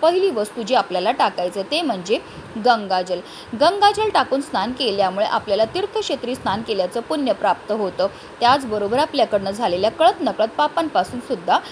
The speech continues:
मुक्तताही मिळत असते. आता तुमच्याकडे गंगाजल नसेल, तर तुम्ही गोमूत्र टाकलं तरीही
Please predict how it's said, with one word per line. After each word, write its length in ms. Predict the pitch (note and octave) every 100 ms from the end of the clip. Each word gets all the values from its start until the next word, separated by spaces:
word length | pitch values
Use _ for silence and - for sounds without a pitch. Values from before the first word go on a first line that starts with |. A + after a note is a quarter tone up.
| - -
मुक्तताही 640 | F#4+ - B3 - F3+ A3+
मिळत 380 | C#4 F#3+ F3 -
असते. 220 | F#3+ A3+
आता 160 | C4+ E4
तुमच्याकडे 480 | D#4 C4+ D4+ C#4+ C#4
गंगाजल 520 | G#3+ G3+ G#3 G#3+ A#3
नसेल, 680 | C4+ B3 F#3+ D#3+ - - -
तर 60 |
तुम्ही 260 | - F4+ F#4
गोमूत्र 500 | A3+ B3 C#4 C#4+ B3
टाकलं 340 | G#3 F3+ A3 -
तरीही 380 | G3+ F#3 F#3+ E4